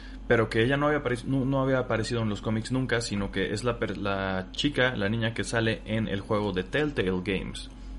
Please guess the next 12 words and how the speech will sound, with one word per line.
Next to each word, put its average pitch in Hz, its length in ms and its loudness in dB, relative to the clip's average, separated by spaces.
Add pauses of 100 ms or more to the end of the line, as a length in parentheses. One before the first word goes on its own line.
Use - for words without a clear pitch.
(140)
El, 92 220 -4
ese 98 120 -2
juego 117 240 4
que 107 160 2 (140)
tuvo 113 240 2
muchísimo, 120 460 0
muchísimo 104 440 -2
éxito 95 460 -2 (360)
de 92 100 -2
The 95 60 2
Walking 104 320 0
Dead. 131 180 6